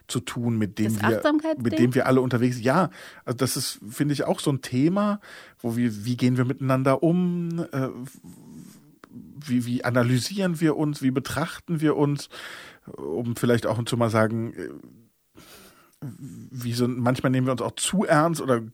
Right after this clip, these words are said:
Speaker 1: gucken uns alles zu sehr an.
Speaker 2: Äh, brütest du gerade die Idee aus für deinen nächsten, äh, Weltbestseller oder zumindest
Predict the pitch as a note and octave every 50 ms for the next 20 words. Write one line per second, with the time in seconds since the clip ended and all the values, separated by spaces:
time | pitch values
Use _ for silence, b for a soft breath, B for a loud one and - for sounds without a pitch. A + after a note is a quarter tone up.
0 | - _ - - D#3+ - D3+ B2 A2+ - - C3 D3+ F3 - - - - C3 A#2
1 | A#2 C3 D3 E3 E3+ D#3+ D#3 D3+ D#3 D#3+ D#3+ - - - E3 G3 G#3 A#3 A#3 C#4
2 | B3+ - A#3+ G3+ G#3 G3+ G#3+ A3+ B3 G#3 G#3+ G#3 - - E3 F#3+ F#3 G#3+ G#3 -
3 | - A#3 A3 - G#3+ G3 G3 E3 E3+ G3 B3 C#4+ C#4+ C4+ C#4 C#4 C4+ C4+ - -
4 | - C4+ B3+ A#3+ B3 A#3+ - - A3+ A3+ G#3+ F#3+ G3 G#3+ B3 - - C4+ C#4 C#4
5 | - - - C#4 B3 B3 C4 C4 B3 G#3+ A3 A#3 A3 A3+ B3 C#4 C#4 - - C#4
6 | C4+ C4+ - -